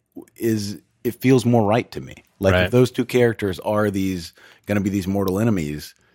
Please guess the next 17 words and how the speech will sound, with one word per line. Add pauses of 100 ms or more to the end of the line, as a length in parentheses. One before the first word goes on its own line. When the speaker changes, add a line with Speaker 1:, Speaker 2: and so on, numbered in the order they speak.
(240)
Speaker 1:
it
feels
right
that
they've
kinda
made
each
other, (220)
you
Speaker 2:
Sure.
Speaker 1:
know,
in
that
way.
So, (240)
anyway.